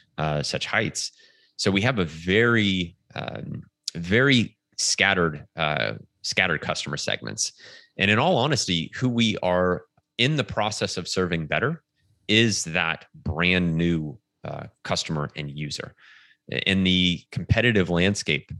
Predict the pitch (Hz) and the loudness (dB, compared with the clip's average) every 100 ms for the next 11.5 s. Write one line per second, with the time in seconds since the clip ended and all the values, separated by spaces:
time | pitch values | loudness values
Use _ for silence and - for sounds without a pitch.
0 | - 73 73 82 - 82 78 - 78 80 | -8 -6 -2 -2 0 -2 -2 -4 -2 0
1 | 82 78 78 76 - 82 - - - 85 | 0 0 0 -2 0 0 0 -4 -4 -2
2 | 101 113 95 90 - 80 76 78 78 78 | 2 2 2 0 0 -2 0 0 2 0
3 | 92 87 - 82 80 - 71 69 87 95 | -2 -6 -8 -6 -6 -6 -6 -2 2 2
4 | 90 85 76 - 69 - _ - 80 80 | 2 0 -2 -2 -6 -8 _ -6 -2 0
5 | 80 - - - 71 - 64 - _ - | -2 -4 -4 -4 -6 -4 -6 -6 _ -20
6 | - _ _ _ _ 85 - 87 87 87 | -20 _ _ _ _ -2 0 0 2 0
7 | - 90 - 82 76 90 110 120 101 95 | 2 0 0 -4 0 2 2 2 4 2
8 | 92 - _ - 80 - _ - 104 - | 0 -6 _ -16 -16 -18 _ -6 -4 -2
9 | 95 - 92 95 87 95 87 85 87 85 | -2 0 2 2 0 0 0 0 -4 -4
10 | 85 85 85 80 80 80 - - _ _ | -8 -4 -2 -2 -2 -4 -12 -20 _ _
11 | _ _ - 92 73 | _ _ -6 -2 -2